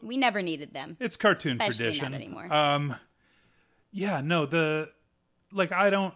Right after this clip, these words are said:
Speaker 1: I don't want any part of Space Jam touching any part of Roger Rabbit. Honestly, like, what would I cross over? I'd cross over the budget of, I, here's what I cross over.
Speaker 2: Uh-huh.
Speaker 1: I cross over the green lighting of Space Jam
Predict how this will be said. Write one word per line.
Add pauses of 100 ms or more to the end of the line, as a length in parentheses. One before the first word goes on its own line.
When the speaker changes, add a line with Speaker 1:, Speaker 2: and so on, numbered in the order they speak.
Speaker 1:
I
don't
want
any
part
of
Space
Jam
touching
any
part
of
Roger
Rabbit. (180)
Honestly, (640)
like,
what
would
I
cross
over? (880)
I'd
cross
over (180)
the (220)
budget
of, (340)
I,
here's
what
I
cross
over.
Speaker 2:
Uh-huh. (420)
Speaker 1:
I
cross
over
the
green
lighting
of
Space
Jam